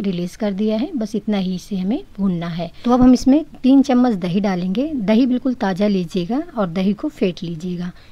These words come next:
मैंने दही को फेंट लिया है और दही डालते समय हमें गैस की फ्लेम को बंद रखनी है ताकि दही जो है फटे नहीं, और इसे थोड़ा सा इसी तरह से चला लेंगे। तो ये देखिए, मैंने इसे कुछ सेकंड चला लिया है। अब हम गैस की फ्लेम को चालू कर देते हैं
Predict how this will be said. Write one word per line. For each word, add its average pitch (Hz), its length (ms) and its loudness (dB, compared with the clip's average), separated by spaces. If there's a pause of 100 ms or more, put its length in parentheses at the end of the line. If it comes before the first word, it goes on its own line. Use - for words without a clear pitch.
(160)
मैंने 190 160 -2
दही 190 160 -4
को 214 120 -6
फेंट 208 320 -4
लिया 240 220 0
है 269 200 -4
और 226 200 0
दही 226 220 0
डालते 277 320 0
समय 269 200 0
हमें 247 180 2
गैस 202 240 -2
की 214 100 -6
फ्लेम 190 240 -2
को 190 140 -4
बंद 196 240 0
रखनी 226 340 0
है 311 220 0
ताकि 190 260 -8
दही 185 240 -6
जो 185 160 -4
है 226 140 -2
फटे 196 340 -4
नहीं, 190 240 0 (440)
और 202 120 2
इसे 214 180 -2
थोड़ा 185 280 0
सा 269 180 -6
इसी 247 260 -4
तरह 185 200 -2
से 277 160 -6
चला 190 280 -2
लेंगे। 175 340 -6 (360)
तो - 60 -2
ये 175 60 0
देखिए, 175 280 -4
मैंने 180 200 -4
इसे 175 180 -6
कुछ 208 180 -4
सेकंड 233 320 -2
चला 202 280 -2
लिया 226 240 -2
है। 302 160 -4
अब 202 180 -6
हम 196 140 0
गैस 185 220 -4
की 196 100 -4
फ्लेम 180 220 -4
को 196 120 -8
चालू 196 280 -6
कर 247 160 -2
देते 247 320 -2
हैं 311 160 0